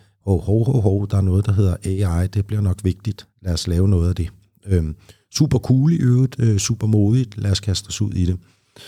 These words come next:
Så man gik i gang med nogle, øh, forskellige, øh, kortlægninger af, hvad det kunne være, hvad man kunne, øh, lave det på, øhm, øh,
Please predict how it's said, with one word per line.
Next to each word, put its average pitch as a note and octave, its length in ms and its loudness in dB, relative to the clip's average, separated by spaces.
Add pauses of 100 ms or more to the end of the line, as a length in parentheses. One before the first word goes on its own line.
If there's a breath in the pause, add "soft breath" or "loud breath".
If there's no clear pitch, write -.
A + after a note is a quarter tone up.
(520 loud breath)
Så G#2+ 140 0
man G#2 160 2
gik G2+ 200 0
i A2 80 4
gang A2+ 280 0
med A#2+ 120 4
nogle, F#2+ 440 2
øh, C#2+ 140 -4
forskellige, F#2+ 760 0
øh, C#2 300 -8
kortlægninger G#2 840 0
af, F2+ 220 0
hvad F2 120 2
det F#2 140 0
kunne E2 180 0
være, F#2 500 0
hvad F#2 140 -2
man D#2+ 120 -2
kunne, D#2+ 300 -8
øh, C#2+ 220 -20
lave D#2+ 220 2
det - 100 0
på, A#2 300 -2 (120)
øhm, E2+ 460 0 (320)
øh, F2 60 -18